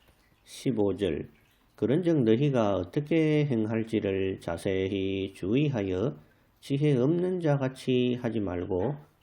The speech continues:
오직 지혜 있는 자 같이 하여 세월을 아끼라. 때가 악하니라. 그러므로 어리석은 자가 되지 말고 오직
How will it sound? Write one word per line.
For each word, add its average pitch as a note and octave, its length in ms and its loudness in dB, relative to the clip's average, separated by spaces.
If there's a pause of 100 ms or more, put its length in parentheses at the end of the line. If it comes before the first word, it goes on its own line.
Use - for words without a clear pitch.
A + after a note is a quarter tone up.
오직 G2+ 420 -4
지혜 D#3 300 0
있는 B2+ 340 2
자 D#3+ 140 0
같이 G#2 280 -6
하여 G2 380 -2 (240)
세월을 B2+ 1000 0
아끼라. - 480 -10 (380)
때가 F2 560 -4
악하니라. - 580 -8 (720)
그러므로 A#2 840 2
어리석은 B2 540 2
자가 G2+ 240 2
되지 G2+ 240 0
말고 F2+ 640 -2
오직 C#3+ 480 0